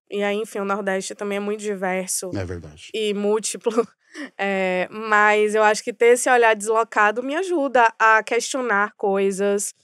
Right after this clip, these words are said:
Speaker 1: me ajuda a pensar de repente, né? Todo mundo é único e todo mundo, né, obviamente aporta ali uma diferença com o pensamento, mas o fato de ter uma vivência de um outro lugar, de ter,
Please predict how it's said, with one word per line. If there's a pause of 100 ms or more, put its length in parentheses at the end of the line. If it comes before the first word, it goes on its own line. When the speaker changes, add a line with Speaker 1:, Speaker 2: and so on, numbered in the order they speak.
(320)
Speaker 1:
me
ajuda
a
pensar
de
repente,
né?
Todo
mundo
é
único
e
todo
mundo, (420)
né,
obviamente
aporta
ali
uma
diferença
com
o
pensamento, (460)
mas
o
fato
de
ter
uma
vivência
de
um
outro
lugar,
de
ter,